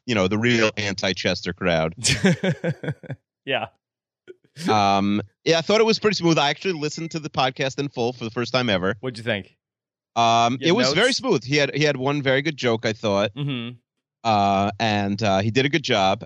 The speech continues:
Speaker 1: Uh, listen, I mean, I, we've done this, uh, like, a hundred seventy times. It's not so hard to just, like, copy for what, you know. I don't know if he could keep it up for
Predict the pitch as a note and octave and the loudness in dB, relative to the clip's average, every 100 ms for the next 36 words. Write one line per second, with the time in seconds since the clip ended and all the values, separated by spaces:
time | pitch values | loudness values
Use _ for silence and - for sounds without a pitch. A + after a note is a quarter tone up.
0 | - F3+ G3+ G#2+ F2+ F#2+ C3+ C3+ B2 A2+ | -6 -2 -2 -2 -4 -2 0 0 0 -4
1 | B2 C#3 A#2 D3+ C#3+ A#2+ - - _ _ | -6 -6 -2 0 0 -2 -6 -14 _ _
2 | _ _ _ A#2 - A#2+ A2+ B2+ C3+ B2+ | _ _ _ -12 -10 -6 -4 0 0 -2
3 | A#2 C3 G2 F#2+ A2+ A#2+ D#2 D#2 F#2 B2 | -2 0 0 -2 -2 -2 -2 -8 -6 -2
4 | A2+ A2+ G#2 G2 F2+ F#2+ E2 - - E2+ | -2 -2 0 0 0 -6 -8 -8 -10 -10
5 | E2+ - G2 F2+ D#2+ - F2 F2 A2 F2+ | -10 -4 -4 -4 -8 -8 -6 -4 -4 -4
6 | - _ _ C#3+ D#3 C#3 A2+ A2 G2+ - | -6 _ _ -4 2 2 0 -4 -6 -4
7 | A#2 G#2 F#2+ - - F2+ E2+ F2 | -2 0 0 -2 -8 -4 -4 -6